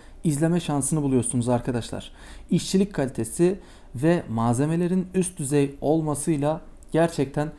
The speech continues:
dikkatinizi çekecek bu evi Emirhan Prefabrik üzerinden iletişime geçerek sizlerin de yaptırması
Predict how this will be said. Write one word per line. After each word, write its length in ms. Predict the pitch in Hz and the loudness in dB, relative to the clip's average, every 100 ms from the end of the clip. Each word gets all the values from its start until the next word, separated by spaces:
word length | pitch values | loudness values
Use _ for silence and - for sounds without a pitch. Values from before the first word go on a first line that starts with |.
| - - | -18 -8
dikkatinizi 600 | 156 135 151 143 147 156 170 | -6 -2 -2 -2 -2 -2 0
çekecek 500 | 143 131 127 117 165 | -2 0 -2 0 4
bu 80 | |
evi 340 | 147 123 156 - - - - - | 4 4 2 0 -12 -20 -8 0
Emirhan 480 | 139 160 156 196 190 | 2 2 2 2 2
Prefabrik 720 | 156 143 147 143 143 - - - - | 0 2 2 2 0 -4 -16 -12 -4
üzerinden 560 | 156 170 151 131 127 | 0 2 2 0 0
iletişime 500 | 123 147 156 - 160 | 0 -2 -2 -2 -2
geçerek 520 | 143 160 160 151 151 - - - - | 0 0 0 0 -4 -12 -20 -20 -10
sizlerin 420 | - 156 175 196 | -4 2 4 6
de 60 | 180 | 4
yaptırması 720 | 151 - 151 143 135 170 170 | 2 0 -2 0 0 0 -2